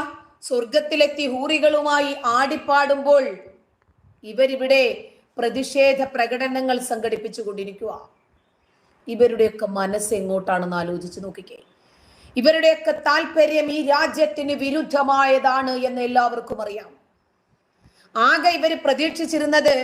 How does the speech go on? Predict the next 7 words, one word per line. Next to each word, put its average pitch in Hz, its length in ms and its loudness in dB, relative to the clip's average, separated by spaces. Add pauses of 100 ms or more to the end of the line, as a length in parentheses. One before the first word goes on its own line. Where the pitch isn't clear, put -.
(560)
ഇറാൻ 277 400 0
ഇപ്പോൾ 277 280 0
ഇസ്രായേലിനെ 285 800 2
അങ്ങ് 247 180 -2 (160)
ചവറാക്കുമെന്നായിരുന്നു, 214 1120 -2 (840)
തവിട് 285 360 0
പൊടിക്കുന്നത് 302 600 2